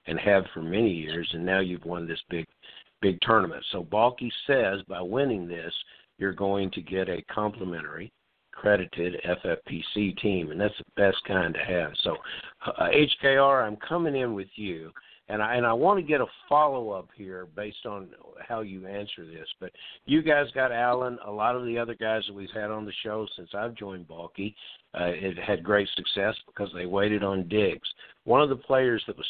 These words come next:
still available late, later than he should have been this year,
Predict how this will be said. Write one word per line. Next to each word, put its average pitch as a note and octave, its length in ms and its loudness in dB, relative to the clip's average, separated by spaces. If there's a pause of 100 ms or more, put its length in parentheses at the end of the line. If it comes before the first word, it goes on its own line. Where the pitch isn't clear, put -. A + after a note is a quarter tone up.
(120)
still G3 280 4
available A2 640 2
late, G#2 360 -2
later B2 420 2
than A2+ 160 2
he F#2 100 -6 (160)
should D3 140 2
have G2 100 -2
been F2 240 -6
this E2 140 -6 (120)
year, D#2 240 -10